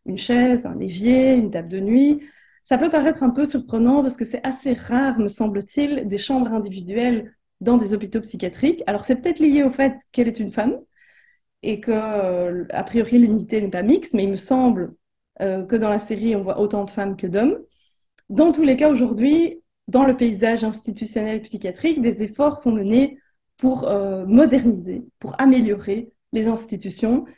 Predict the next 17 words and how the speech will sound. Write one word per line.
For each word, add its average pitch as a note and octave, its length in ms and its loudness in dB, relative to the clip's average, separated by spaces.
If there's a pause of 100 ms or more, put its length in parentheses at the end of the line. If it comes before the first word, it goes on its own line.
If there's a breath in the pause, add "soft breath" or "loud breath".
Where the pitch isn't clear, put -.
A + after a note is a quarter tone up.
Et G3 120 -2
là, B3 180 2
alors, G#3+ 260 0
on G#3+ 40 -4
va F3+ 120 -4
préférer A#3+ 520 -2
des G3 120 -4
chambres A3 460 -4 (240)
individuelles. G3+ 840 -4 (1600)
Mais G3+ 80 -6
c'est - 160 -6
pas C#4 100 -2
encore B3+ 220 2
une G#3+ 40 0
pratique G3+ 300 -4
vraiment G#3 200 -2
courante G#3 460 -6